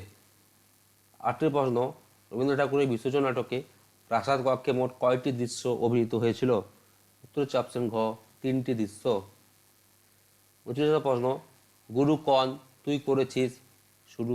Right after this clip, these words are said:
তলোয়ার দিয়ে দাড়ি চাছা। কবি গুরু বলে কাকে সম্বোধন করেছেন? উত্তর হচ্ছে অপশন গ, কবি গুরু রবীন্দ্রনাথ ঠাকুরকে। চল্লিশ প্রশ্ন, লো সরমে কে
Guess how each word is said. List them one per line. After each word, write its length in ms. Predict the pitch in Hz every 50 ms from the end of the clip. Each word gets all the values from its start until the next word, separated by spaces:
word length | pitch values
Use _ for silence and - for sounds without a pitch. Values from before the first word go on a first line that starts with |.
| 117 -
তলোয়ার 400 | 127 123 123 123 127 123 123 117 110 113
দিয়ে 160 | 113 123 151 214 - - _ _ _ _ _ _ _ _ - 110
দাড়ি 160 | 113 117 120 117
চাছা। 280 | 117 107 98 - 104 95 92 - - _ _ _ _ _ _ _ _
কবি 160 | 117 117 120 110 113
গুরু 120 | 131 139 135
বলে 120 | 147 143 139 131
কাকে 160 | 127 123 131 127 -
সম্বোধন 300 | 123 120 117 117 123 120 113 120
করেছেন? 300 | 117 107 - 131 113 98 92 95 - - _ _ _ _ _ _ _ _ _ _ _ _ _ _ _ _ - 127
উত্তর 160 | 113 - 139 135
হচ্ছে 140 | 127 139 127
অপশন 200 | 123 - 131 123 117 107
গ, 20 | 113 110 110 110 - - - _ _ _ _ _ -
কবি 160 | 117 113 120 117
গুরু 100 | 113 117 117
রবীন্দ্রনাথ 300 | 113 113 117 120 120 110 -
ঠাকুরকে। 340 | 107 104 107 104 131 123 101 95 98 - - _ _ _ _ _ _ _ _ _ _ _ _ _ _ _ _ _ _ _ _ _ _ _ _ _ _ _ _ _ _ _ _ _ _ _ _
চল্লিশ 200 | - 131 131 139 151 151 131
প্রশ্ন, 200 | 143 123 117 117 131 143 - - - _ _ _ _ _ _ _
লো 140 | - 127 160 175 165 -
সরমে 360 | 147 139 139 135 135 123 110 98 95 - - - _ _ _ _ _ _ -
কে 80 | 151